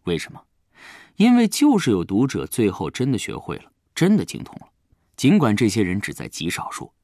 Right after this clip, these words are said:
但古今中外在任何技能上，从来都是只有极少数人做到精通。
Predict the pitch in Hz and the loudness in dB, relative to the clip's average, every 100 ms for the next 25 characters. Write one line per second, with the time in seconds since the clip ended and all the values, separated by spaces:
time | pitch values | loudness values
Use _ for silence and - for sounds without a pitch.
0 | _ _ _ 156 - _ _ _ _ - | _ _ _ 0 0 _ _ _ _ 0
1 | 131 139 202 220 208 208 196 135 101 117 | 4 4 4 2 4 2 2 0 0 -2
2 | 160 269 131 - 90 90 - 85 71 - | 2 2 2 -2 -8 -4 -2 -2 -4 -10
3 | - - _ - - 185 220 156 147 135 | -12 -14 _ -8 0 2 4 2 0 -2
4 | - - 107 76 - 98 220 - - - | -4 -4 -4 -4 -4 -2 0 -2 -8 -6
5 | - 120 62 - - 82 - - 82 76 | -2 -2 -2 -8 -10 -10 -12 -12 -10 -10
6 | - | -12